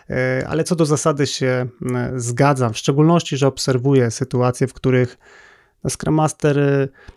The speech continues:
staje się taką osobą, k-, na któ-, na która na swoich barkach po prostu ma proces i trochę mam wrażenie, że zespoły, e, w sensie deweloperzy się trochę od tego, e, odcinają i wydaje mi się, że długofalowo to,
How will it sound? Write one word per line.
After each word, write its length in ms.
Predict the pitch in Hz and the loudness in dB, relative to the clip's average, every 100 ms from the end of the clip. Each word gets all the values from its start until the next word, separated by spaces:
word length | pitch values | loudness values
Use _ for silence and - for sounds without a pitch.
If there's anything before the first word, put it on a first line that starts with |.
| - - | -20 -16
staje 360 | - - 127 123 | -8 -2 0 0
się 100 | 131 | 0
taką 300 | 127 135 131 | 0 0 0
osobą, 460 | - 139 131 131 | 0 2 2 2
k-, 460 | 127 - _ _ _ _ _ _ - | -2 -10 _ _ _ _ _ _ -12
na 80 | |
któ-, 180 | - - - | -12 -8 -6
na 140 | 147 | -4
która 200 | - 160 | 0 2
na 80 | 156 | 2
swoich 420 | - 175 165 - - | 2 2 2 0 2
barkach 420 | 156 165 160 - | 2 4 2 0
po 120 | 127 | -4
prostu 300 | - 127 131 | -6 -4 0
ma 240 | 127 123 | 0 0
proces 500 | 120 160 180 180 151 | 0 2 4 4 0
i 120 | - 139 | -2 -6
trochę 400 | 165 196 202 160 | 0 2 2 2
mam 140 | 139 | 2
wrażenie, 360 | 127 127 139 120 | 2 2 0 0
że 100 | 120 | -2
zespoły, 520 | 120 - 120 117 113 - - 123 | -6 -4 -4 -2 -6 -10 -12 -8
e, 420 | 117 113 120 123 123 | -6 -6 -6 -6 -8
w 40 | |
sensie 240 | - 123 127 | -8 -6 -4
deweloperzy 520 | 120 120 123 123 123 | -2 -2 -2 -2 -2
się 140 | 123 | -6
trochę 280 | - 135 139 | -4 -4 -2
od 120 | 131 | -2
tego, 300 | 131 127 117 - 131 | -2 0 -2 -2 -6
e, 120 | - | -6
odcinają 640 | - - 143 139 143 143 | -6 -2 2 4 4 2
i 100 | 151 | 0
wydaje 360 | 131 135 156 151 | 2 4 4 4
mi 60 | 139 | 4
się, 120 | 135 | 2
że 60 | |
długofalowo 540 | 135 139 - 139 131 127 | 2 0 2 2 2 0
to, 400 | 139 131 131 | 0 0 0